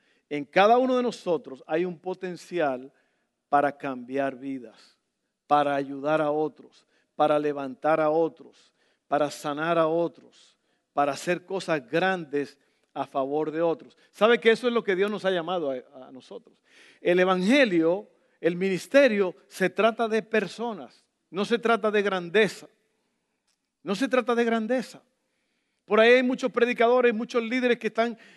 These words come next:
eh, eh, ellos quieren hacerse famosos y es el hombre, el hombre, el nombre, el nombre, qué grande fulano y donde está fulano va la gente.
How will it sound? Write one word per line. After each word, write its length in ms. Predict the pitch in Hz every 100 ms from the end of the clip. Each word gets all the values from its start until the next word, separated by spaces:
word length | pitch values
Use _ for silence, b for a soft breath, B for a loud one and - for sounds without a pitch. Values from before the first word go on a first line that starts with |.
| -
eh, 180 | 208 226
eh, 180 | 196 175
ellos 220 | 214 226
quieren 280 | 220 254 247
hacerse 360 | 220 247 - 214
famosos 720 | - 185 226 262 233 208 180
y 140 | 196
es 160 | 196 196
el 140 | 196
hombre, 360 | 233 269 202 180
el 60 |
hombre, 320 | 202 247 202 180
el 140 | 165
nombre, 380 | 202 262 220 180
el 120 | 170
nombre, 340 | 226 262 202
qué 120 | 185 226
grande 360 | 240 262 226
fulano 460 | - 208 220 254 233
y 60 |
donde 180 | 202 190
está 160 | 180 233
fulano 440 | 254 233 247 240
va 120 | 214
la 80 | 220
gente. 480 | 175 247 220 - _